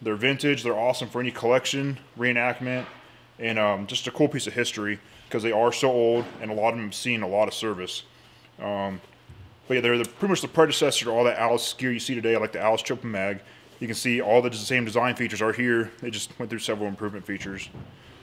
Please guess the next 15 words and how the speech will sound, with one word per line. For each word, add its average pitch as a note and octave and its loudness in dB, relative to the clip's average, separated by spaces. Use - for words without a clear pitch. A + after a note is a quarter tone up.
So C#3 2
if C3+ 2
you D#3+ 4
enjoyed D3+ 6
this C#3 0
little C#3+ 4
quick C#3+ 0
fact C#3+ 0
about C3 2
that, C3+ 2
it's - -20
a - -20
pretty D3 2
cool D3 6
pouch. C#3 2